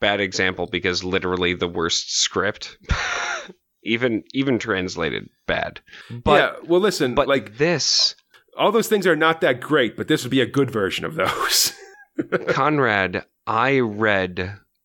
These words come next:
Speaker 1: everything.
Speaker 2: Mm-hmm.
Speaker 1: And then after I was done reading everything, I looked at it.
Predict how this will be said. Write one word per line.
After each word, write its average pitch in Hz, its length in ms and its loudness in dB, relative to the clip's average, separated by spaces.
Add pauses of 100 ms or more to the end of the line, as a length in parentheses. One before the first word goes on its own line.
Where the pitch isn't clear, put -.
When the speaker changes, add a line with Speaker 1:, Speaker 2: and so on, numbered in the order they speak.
Speaker 1:
everything. 120 540 -2 (380)
Speaker 2:
Mm-hmm. 127 360 0 (440)
Speaker 1:
And 110 140 -2
then 113 240 0 (180)
after 139 420 0
I 131 100 2
was 123 280 -4
done 104 300 0
reading 92 600 0 (260)
everything, 113 680 -6 (220)
I 107 120 2
looked 107 380 -2
at 69 100 -8
it. - 100 -18